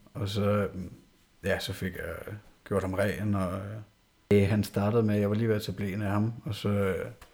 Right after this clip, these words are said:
så kaster han bare en stråle mælk over siden på puslebordet der, og ud over sig selv, og så, øh, og så fik jeg tørret det op, og fik tørret ham af lidt der, og så, øh,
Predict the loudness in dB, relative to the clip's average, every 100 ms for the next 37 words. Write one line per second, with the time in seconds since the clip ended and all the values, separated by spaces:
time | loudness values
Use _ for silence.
0 | -20 -20 -16 -2 0 2 2 2 2 0
1 | 0 0 0 -4 0 2 4 4 4 0
2 | -6 -18 -20 -20 -20 -20 -20 -20 _ -4
3 | 0 0 0 2 2 2 -2 -4 -2 -4
4 | -2 -2 -2 -2 -2 -2 -4 -6 -4 -4
5 | -6 -6 -6 -6 -6 -8 -8 -8 -10 -16
6 | -20 -20 -20 -20 _ -14 0 4 4 2
7 | -2 -4 -6 -10 -14 -12 -8 -4 -2 -2
8 | -4 -6 -4 -4 -4 -4 -8 -10 -12 -8
9 | -8 -6 -6 -4 -6 -6 -8 -8 -6 -6
10 | -2 0 0 -4